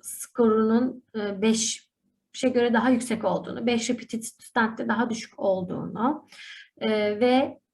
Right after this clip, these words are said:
e, beş repeated sit to stand'de daha az enerji ve zaman, e, gerektiğini vurguluyorlar. Fakat bu konuda daha fazla çalışma olduğunu vurguluyorlar. E, bu konu şu anda bizim de ilgimizi çeken bir konu ve biz farklı hastalık gruplarında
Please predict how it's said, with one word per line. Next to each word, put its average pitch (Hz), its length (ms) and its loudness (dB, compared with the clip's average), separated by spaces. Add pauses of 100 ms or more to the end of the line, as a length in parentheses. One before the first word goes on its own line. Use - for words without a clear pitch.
(100)
e, 208 420 -2
beş 254 220 6
repeated 240 340 -2
sit - 220 -14
to 233 60 -10
stand'de 220 420 -4
daha 226 180 2
az 233 120 0
enerji 226 360 4
ve 247 80 4
zaman, 226 520 4 (240)
e, 185 200 -2
gerektiğini 180 920 -2
vurguluyorlar. 190 1200 2
Fakat 262 320 2
bu 247 140 2
konuda 262 300 0
daha 269 240 4
fazla 220 280 2
çalışma 180 460 -6
olduğunu 180 500 2
vurguluyorlar. 175 880 0 (560)
E, 226 40 4 (520)
bu 285 200 6
konu 240 300 4
şu 254 140 -2
anda 247 260 2
bizim 233 220 4
de 226 60 2
ilgimizi 185 440 -2
çeken 180 460 -4
bir 175 140 -6
konu 254 220 -2
ve 269 140 2
biz 240 160 -4
farklı 233 300 2
hastalık 233 380 0
gruplarında 208 800 2